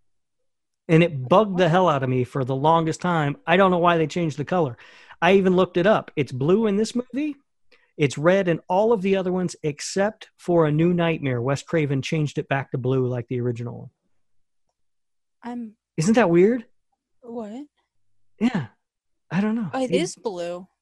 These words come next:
Speaker 2: Oh my God.
Speaker 1: Yeah, it bothered me because I always picture that red door. And I don't know that
Speaker 2: Wow.
Speaker 1: I've ever even noticed that it was blue in the original movie.
Speaker 2: I don't know why I thought it was pinkish.
Speaker 1: Yeah, I
Speaker 2: I guess
Speaker 1: don't
Speaker 2: red
Speaker 1: know.
Speaker 2: would make more sense. I
Speaker 1: Yeah,
Speaker 2: don't
Speaker 1: I don't know
Speaker 2: know.
Speaker 1: what the hell you were thinking either, but,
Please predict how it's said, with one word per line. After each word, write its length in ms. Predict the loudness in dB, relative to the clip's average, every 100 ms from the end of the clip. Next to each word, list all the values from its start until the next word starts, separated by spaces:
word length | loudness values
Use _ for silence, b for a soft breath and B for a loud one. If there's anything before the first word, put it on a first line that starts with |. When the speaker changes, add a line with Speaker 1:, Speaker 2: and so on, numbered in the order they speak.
| -14
Speaker 2:
Oh 120 | -10
my 220 | -8 -8
God. 320 | -8 -8 -4 -2
Speaker 1:
Yeah, 180 | -2 -2 0
it 160 | 0
bothered 380 | 2 0 0 0
me 140 | 0
because 300 | -2 -2 -4 0
I 220 | 0 0 -2 2
always 420 | 4 4 2 -2
picture 320 | -6 -4 -2
that 200 | -2 0
red 200 | 2 2
door. 440 | 0 -2 -4 -10 _ _ _ _ _ _ _ _ _ _ _ _ _ _ _ _ _ _ _ -4
And 120 | 0
I 100 | 2
don't 160 | 2
know 120 | 4 4
that 100 | 2
Speaker 2:
Wow. 60 |
Speaker 1:
I've 100 | 2
ever 240 | 0 0 0
even 220 | 2 2
noticed 340 | 2 0 0
that 100 | -2
it 60 | 0
was 240 | 0 0
blue 320 | 0 0 0
in 80 | 0
the 140 | -2 -2
original 340 | -4 -4 -4
movie. 420 | -2 -4 -6 -10 -14
Speaker 2:
I 80 | -12
don't 140 | -8
know 60 | -8
why 200 | -8 -10
I 40 |
thought 180 | -10 -10
it 40 |
was 140 | -12 -16 _
pinkish. 640 | -18 -16 -14 -14 -14 -20 _ -6
Speaker 1:
Yeah, 160 | -2 0
I 20 |
Speaker 2:
I 40 |
guess 100 | 0
Speaker 1:
don't 140 | -2 -4
Speaker 2:
red 100 | -6
Speaker 1:
know. 60 | -8
Speaker 2:
would 80 |
make 200 | -12 -18 -20
more 120 | -20
sense. 400 | -18 -18 -18 -12
I 80 | -8
Speaker 1:
Yeah, 60 |
Speaker 2:
don't 60 | -6
Speaker 1:
I 60 | -6
don't 80 | -6
know 60 |
Speaker 2:
know. 60 | -8
Speaker 1:
what 100 | -8
the 80 | -6
hell 160 | -4
you 100 | -4
were 80 | -6
thinking 260 | -8 -6 -6
either, 220 | -6 -6
but, 240 | -6 -8